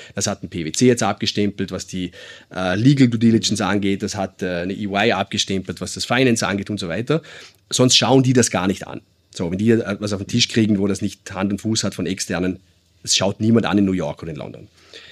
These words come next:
So, wenn das erledigt ist, es geht meist auch so ein halbes Jahr, dreiviertel, dann geht die Investmentbank raus und lädt einfach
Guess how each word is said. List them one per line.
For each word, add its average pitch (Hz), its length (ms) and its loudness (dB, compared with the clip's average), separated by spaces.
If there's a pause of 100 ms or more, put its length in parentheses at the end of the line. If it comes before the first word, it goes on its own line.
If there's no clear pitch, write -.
(160)
So, 101 200 2
wenn 110 180 2
das - 440 2
erledigt 123 500 4
ist, 123 160 4
es - 80 -6
geht 107 140 0
meist 101 300 -2
auch 110 200 -2
so - 120 0
ein 98 140 2
halbes 98 280 -2
Jahr, 95 160 -2
dreiviertel, 101 540 -4 (500)
dann 120 200 2
geht 123 240 4
die 120 120 0
Investmentbank 120 1000 -4 (680)
raus 110 720 4 (340)
und 120 380 4
lädt 110 480 0 (220)
einfach 117 420 0